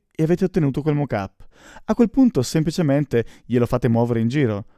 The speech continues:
collocare nello spazio, cambiare, cambiare di colore.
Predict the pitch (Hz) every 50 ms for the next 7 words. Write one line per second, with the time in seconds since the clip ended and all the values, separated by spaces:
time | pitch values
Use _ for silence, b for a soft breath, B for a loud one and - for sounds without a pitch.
0 | _ _ _ - - 190 175 170 143 - - 147 151 165 180 170 160 156 165 151
1 | - - 196 196 151 - - - - 110 92 - - 143 131 135 147 185 190 175
2 | 135 113 104 - _ _ - - 127 120 127 127 127 123 123 - 180 196 190 143
3 | 123 113 107